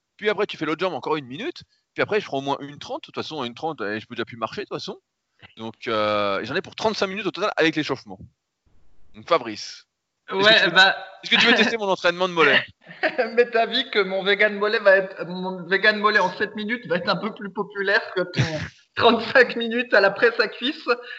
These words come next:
Speaker 2: En plus, pour avoir les mollets comme toi, hein. <laughs>
Speaker 1: J'ai des su-, eh, à chaud, j'ai des super mollets. C'est juste qu'à froid, euh, forcément, il y a trop à irriguer, quoi. Il y a trop de muscles.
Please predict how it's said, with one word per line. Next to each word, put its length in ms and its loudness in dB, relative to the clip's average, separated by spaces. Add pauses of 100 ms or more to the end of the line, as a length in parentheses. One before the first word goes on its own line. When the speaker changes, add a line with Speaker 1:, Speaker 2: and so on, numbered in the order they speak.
(120)
Speaker 2:
En 140 2
plus, 360 -2
pour 140 2
avoir 260 4
les 120 4
mollets 300 2
comme 240 0
toi, 460 -2 (160)
hein. 80 2
<laughs> 400 0
Speaker 1:
J'ai 80 -2
des 0 -
su-, 500 6
eh, 260 4
à 120 4
chaud, 300 -6
j'ai 100 -4
des 80 -8
super 400 -4
mollets. 240 -6
C'est 140 -10
juste 140 -14
qu'à 200 2
froid, 440 -2
euh, 40 -2
forcément, 480 -8 (400)
il 40 -4
y 20 2
a 20 2
trop 200 -2
à 40 4
irriguer, 380 -4
quoi. 140 -4
Il 20 -2
y 40 -2
a 20 -6
trop 140 -8
de 60 -12
muscles. 320 -16